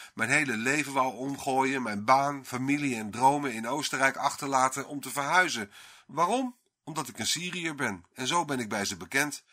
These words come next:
Ik koos er niet voor om in Syrië geboren te worden." Abdullah is geen uitzondering. Gameontwikkelaars uit Afrika, Azië en Zuid-Amerika hebben de grootste moeite om visums te krijgen voor westerse landen.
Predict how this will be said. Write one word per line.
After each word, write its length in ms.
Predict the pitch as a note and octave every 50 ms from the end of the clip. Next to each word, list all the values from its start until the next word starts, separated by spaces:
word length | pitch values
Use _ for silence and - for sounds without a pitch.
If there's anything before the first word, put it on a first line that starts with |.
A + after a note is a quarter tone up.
| - - - -
Ik 200 | - - C#3+ -
koos 280 | - - F#3+ G3 G3+ -
er 80 | F3+ D3+
niet 160 | A#2+ G2+ -
voor 240 | - - G#2+ G2 F2
om 100 | F#2 F#2
in 80 | F#2
Syrië 420 | F2+ - - G2+ F#2+ E2+ F2 E2+ E2
geboren 440 | - F#2 F#2 F2+ F#2+ F2+ E2 E2
te 120 | E2 F#2+ F2+
worden." 360 | E2 E2 D#2+ E2+ A2 B2 B2+ _ _ _ _ _ _ _ _ _ _ _ _ _ _ _ _ _
Abdullah 520 | - A#2+ A2+ A2 C3 B2 G#2+ F#2 F2+ F2 -
is 180 | - G#2+ G2 -
geen 340 | - - C3+ C3 B2 A2
uitzondering. 760 | - G2+ G2 E2 - - F#2 E2 E2 D#2+ D2 C#2 G#1+ - - - - - - - - - -
Gameontwikkelaars 920 | A2+ C3+ D#3+ F3 D#3+ B2 A2+ C3+ C3 - B2 A2 G#2 F#2+ G2 A2 G#2 -
uit 220 | A2+ G#2 G2+ - -
Afrika, 720 | B2 C#3 C#3+ C#3+ - C#3 B2+ - C3 A#2+ A2+ A2+ A2+ A2+ -
Azië 460 | - C3 C#3+ D3 D3 A#2+ B2+ A#2+ A2
en 300 | G2+ - - C3+ D3 D3
Zuid-Amerika 840 | C3 C3+ C3 A#2 G#2 G#2 F#2+ G2 G#2 G#2+ G#2+ G#2 G#2+ G#2 A2+ G#2 G#2
hebben 200 | G#2 G#2+ G#2+ A2+
de 120 | A#2+ A#2
grootste 580 | F#2+ E2 E2+ F2 B2+ C#3+ E3+ D#3 - - - B2
moeite 500 | A2+ A2 A2+ A2+ G#2+ G2+ - G#2 G2+ G2+ - - - - -
om 180 | - A2+ A2
visums 360 | F#2 C3+ D3+ C#3 C#3+ C#3 B2+
te 120 | - - A2
krijgen 360 | - - G#2+ G2+ G2 F2+ F#2+
voor 180 | F2+ A2 G2+ G2
westerse 460 | A2+ A#2 G#2 - - F#2+ - G2+ F2
landen. 400 | F#2 G#2+ G2+ F#2 E2 D#2+ C#2